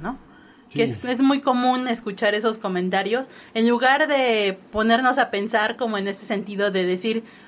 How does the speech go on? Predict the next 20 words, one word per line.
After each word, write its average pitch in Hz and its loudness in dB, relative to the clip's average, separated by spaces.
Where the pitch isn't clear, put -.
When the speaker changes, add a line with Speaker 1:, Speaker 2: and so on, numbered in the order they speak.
Speaker 1:
ok, 302 -6
igual 262 2
y 277 0
sí 269 -8
tiene 285 -2
un 277 2
buen 294 2
de 311 2
hambre, 311 4
¿no? 233 -4
Eh, 185 -2
ser 294 0
un 277 -2
poco 285 -2
más 254 0
empáticos 226 -2
con 196 -4
estas 190 -2
personas 202 -4
que 165 -8